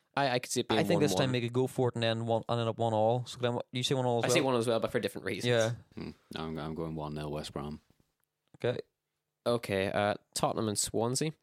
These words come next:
Speaker 1: Uh, Tottenham at home. That, just off the back of that win over Dortmund. Of course, it's a very good result. Swansea looked really quite timid against Newcastle, not particularly threatening at all.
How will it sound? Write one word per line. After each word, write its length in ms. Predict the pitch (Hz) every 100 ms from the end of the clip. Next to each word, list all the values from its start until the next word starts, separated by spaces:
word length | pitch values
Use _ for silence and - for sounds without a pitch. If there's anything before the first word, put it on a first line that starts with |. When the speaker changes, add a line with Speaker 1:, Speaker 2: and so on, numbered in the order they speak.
| _ _ _ _ -
Speaker 1:
Uh, 180 | 104 107 -
Tottenham 340 | 131 - 113 -
at 180 | - -
home. 340 | 110 110 131 - _ -
That, 120 | 113 - _
just 200 | 123 -
off 120 | 110
the 60 | -
back 220 | 104 101
of 40 | 107
that 180 | 101 - _ _ _ -
win 160 | 104
over 180 | 101 104
Dortmund. 400 | 95 101 101 113 110
Of 420 | - _ _ _ -
course, 140 | 98
it's 100 | -
a 40 | 95
very 220 | 98 98
good 120 | 98
result. 300 | 98 104 -
Swansea 600 | - 117 110 113 110 110 - _ _ _ _ _ _ _ _ _ _ -
looked 380 | 101 - - - _ _ _ _ _ _ _ -
really 160 | 98
quite 280 | 104 101 101
timid 260 | - 107 107
against 300 | 104 101 -
Newcastle, 500 | 104 101 101 101 104
not 240 | 101 101 - _
particularly 420 | - - 101 95 95
threatening 400 | - 98 95 98
at 60 |
all. 320 | 98 101 110